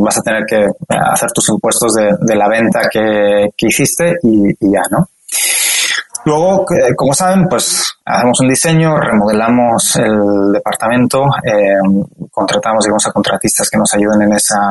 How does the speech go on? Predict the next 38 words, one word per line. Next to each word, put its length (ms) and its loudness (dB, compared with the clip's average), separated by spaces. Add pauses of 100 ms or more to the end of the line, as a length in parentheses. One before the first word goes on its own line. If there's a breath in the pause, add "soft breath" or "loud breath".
(480)
remodelación, 760 2 (100)
eh, 220 0 (380)
y 140 0
lo 200 2
empezamos 460 0
a 20 0
vender. 400 0
Del, 260 2
el 200 2
momento 360 2
que 80 -2
lo 100 0
compramos 360 0
ya 160 0
casi 180 0
lo 100 2
podemos 420 2
vender 400 0 (520 loud breath)
porque 280 -2
usamos 360 0
esos 300 -2
renders, 580 0
eh, 280 2 (320)
digamos, 240 -2
estos, 600 -2
eh, 180 0 (100)
dibujos 320 0
realísticos, 840 -2
eh, 260 -2
en 60 -10
tres 200 -2
dimensiones, 520 -2
¿no? 100 2 (960 loud breath)
Eh, 220 0
y 100 2
ahí 200 2
lo, 840 2
lo, 1160 2